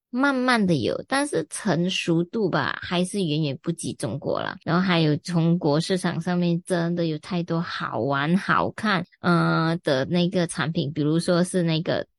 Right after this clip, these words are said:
呃，我去的时候接近是中秋节，然后让我很 impressed，然后很 surprise 的是，哇，那个宠物的月饼做得非常好，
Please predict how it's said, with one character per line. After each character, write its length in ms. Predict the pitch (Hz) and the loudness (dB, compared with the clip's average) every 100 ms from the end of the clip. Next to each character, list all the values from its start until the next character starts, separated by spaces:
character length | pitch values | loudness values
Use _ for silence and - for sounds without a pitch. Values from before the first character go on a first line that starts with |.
| - | -4
呃， 440 | 143 123 80 - | -2 -2 -4 -6
我 140 | 143 175 | -4 -2
去 200 | - 269 | 2 2
的 120 | 190 | 4
时 100 | 185 | 4
候 80 | 185 | 2
接 220 | 202 214 | 2 0
近 180 | 220 202 | 2 0
是 120 | 196 | 0
中 240 | 185 175 | 0 0
秋 180 | 175 175 160 | 2 0 -2
节， 300 | - 78 - | -4 -8 -2
然 140 | 196 | 0
后 80 | 220 | 2
让 200 | 240 226 | 2 2
我 80 | 170 | 2
很 220 | 170 175 | 2 0
impressed， 560 | 175 156 - 180 170 175 | -2 -6 -2 -2 0 0
然 100 | 170 | 0
后 60 | |
很 160 | 190 165 | 2 0
surprise 520 | - 165 - 165 156 | -2 -8 -4 -4 -2
的 100 | 165 | -4
是， 220 | 165 180 - | -4 -4 -2
哇， 200 | 196 165 | 0 2
那 180 | 180 190 | 2 2
个 500 | 185 175 160 147 - - _ _ | 2 2 2 0 -4 -12 _ _
宠 280 | - 185 170 - | -2 0 0 2
物 160 | 240 | 2
的 100 | 180 | 4
月 220 | 165 185 | 4 4
饼 260 | 175 160 156 | 2 -4 -6
做 180 | - 202 | -2 2
得 120 | 160 | 2
非 360 | 160 - 156 160 | 0 0 0 0
常 340 | - 156 - 160 | -4 -10 -12 -12
好， 400 | - 180 - | -6 -2 -2